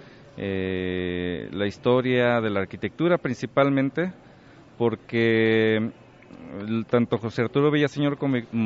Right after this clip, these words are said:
Víctor Manuel Pérez se dedicaron a inve-, a invitar a algunos historiadores también reconocidos en la ciudad,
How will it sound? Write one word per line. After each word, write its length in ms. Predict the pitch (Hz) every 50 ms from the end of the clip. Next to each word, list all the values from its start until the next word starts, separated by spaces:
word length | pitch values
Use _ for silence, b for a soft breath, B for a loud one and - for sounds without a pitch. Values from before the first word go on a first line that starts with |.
| 101 98
Víctor 340 | 107 104 - - - 117 113
Manuel 360 | 113 113 113 117 127 131 135
Pérez 320 | - - 135 131 143 151 143
se 100 | - 135 123
dedicaron 680 | 113 107 107 104 - - 117 113 120 123 123 123 120
a 300 | 113 107 104 101 101 101
inve-, 340 | 101 104 107 104 107 - -
a 400 | 107 101 98 98 98 98 98 98
invitar 500 | 101 104 113 127 131 - 156 151 147 147 147
a 120 | 143 135
algunos 360 | 127 123 120 127 135 131 -
historiadores 840 | 131 - - 135 131 135 135 131 143 147 151 147 143 143 143 - - - B B B B B
también 300 | - 110 107 113 123 123
reconocidos 680 | 127 127 - 127 117 110 101 - - 120 120 123 - -
en 60 | 127
la 80 | 131 131
ciudad, 420 | - - 147 143 139 139 143 160